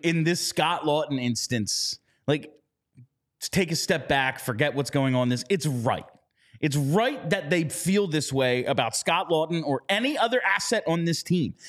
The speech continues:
If your name is not Matvei Michkov, I'm answering the phone about you. <laughs> You know, like, I'm, I'm interested in what you have to give me for anyone on this team. But it gets me to the, like,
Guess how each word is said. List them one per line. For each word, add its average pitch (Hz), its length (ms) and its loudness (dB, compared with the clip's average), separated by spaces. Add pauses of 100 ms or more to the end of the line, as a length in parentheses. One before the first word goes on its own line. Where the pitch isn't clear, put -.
If 147 160 0
your 220 180 2
name 240 260 2
is 180 100 0
not 156 240 0
Matvei 247 420 0
Michkov, 123 580 0 (960)
I'm 226 180 4
answering 226 380 2
the 202 80 2
phone 196 280 2
about 151 320 0
you. - 120 -10
<laughs> - 60 -20
You - 160 2 (160)
know, 233 220 2
like, 202 200 2 (300)
I'm, 247 300 2
I'm 247 260 4
interested 147 520 0
in 123 100 2
what 170 240 2
you 185 140 2
have 160 260 2
to 151 60 -6
give 151 180 0
me 151 160 2
for 131 300 0
anyone 190 380 2
on 151 180 2
this 131 180 0
team. 104 300 -2 (1600)
But 220 120 2
it 185 160 -6
gets 262 340 0
me 254 160 2
to 202 320 2
the, 165 180 2
like, 139 520 0